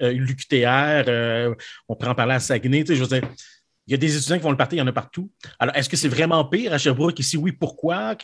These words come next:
Qu'est-ce qui crée cette situation-là ? Qu'est-ce qu'on peut trouver comme solution, comme scénario, comme option ? Euh, donc, je pense qu'il y a une espèce de, de peut-être un manque, là, de, de leadership de,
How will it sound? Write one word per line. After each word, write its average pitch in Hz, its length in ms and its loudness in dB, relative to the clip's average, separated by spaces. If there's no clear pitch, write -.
Qu'est-ce 226 180 -4
qui - 140 -16
crée - 180 -6
cette 135 180 -2
situation-là ? 135 760 -2
Qu'est-ce 160 180 -4
qu'on 147 140 -2
peut 147 100 -4
trouver 139 180 -4
comme 135 160 -4
solution, 131 440 -6
comme 127 180 -4
scénario, 113 460 -4
comme 120 180 -4
option ? 185 340 -6
Euh, 120 120 4
donc, 135 160 2
je - 80 -6
pense 220 260 -2
qu'il 131 140 -4
y 131 120 0
a 131 40 2
une 131 60 2
espèce 160 300 -4
de, 135 120 4
de 123 100 -2
peut-être 185 320 -4
un 123 100 2
manque, 135 380 -2
là, 127 140 -2
de, 110 200 -2
de 110 140 -6
leadership 135 560 -2
de, 120 160 -2